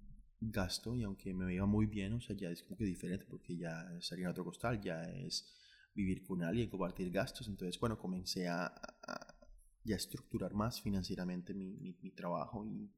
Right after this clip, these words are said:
creo que mucho esa parte la hablé el, en el, en el podcast pasado, en el cual cómo tener un,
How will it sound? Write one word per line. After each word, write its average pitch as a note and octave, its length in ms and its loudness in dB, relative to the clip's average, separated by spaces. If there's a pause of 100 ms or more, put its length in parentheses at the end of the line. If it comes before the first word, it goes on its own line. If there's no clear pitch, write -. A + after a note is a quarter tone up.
(460)
creo A2 140 2
que C#3 100 4
mucho A2 260 6
esa A2+ 120 2
parte A2 240 -2
la A2+ 100 2
hablé F#2 300 2
el, G#2+ 280 0 (340)
en A2 100 -2
el, G2 380 -4
en G2 120 -2
el F2+ 100 2
podcast F2+ 400 -4
pasado, G2+ 360 -4
en G#2 60 -2
el G2 100 -6
cual F#2+ 240 -4
cómo G#2 300 0
tener F#2+ 180 -2
un, F#2 120 0